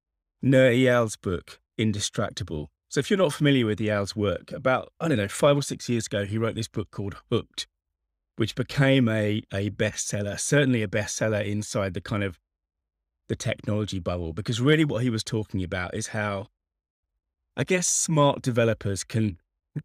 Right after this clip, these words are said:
<laughs> can build habit-forming products, right? They can, they can create products that have us going back over and over and over again. And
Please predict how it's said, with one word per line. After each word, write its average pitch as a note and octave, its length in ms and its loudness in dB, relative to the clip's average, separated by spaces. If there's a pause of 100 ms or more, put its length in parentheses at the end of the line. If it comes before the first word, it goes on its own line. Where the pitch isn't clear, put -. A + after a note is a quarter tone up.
(180)
<laughs> - 680 -8
can E3 280 0
build C3 460 2 (540)
habit-forming A2 840 -2
products, - 640 -6
right? F2+ 260 -4
They F#2 160 -2
can, G2 360 -4 (540)
they G#2 140 2
can G#2+ 180 -4
create A2+ 440 -2
products G2+ 440 -2
that - 480 -4
have G2+ 220 -4
us F#2+ 180 -2
going G2 520 -2 (420)
back F#2+ 240 -2 (220)
over G2 340 -4
and F#2 140 -2
over F2+ 240 -4
and F#2 60 -4
over F2+ 200 -6
again. F2+ 320 -4
And F#2 140 -6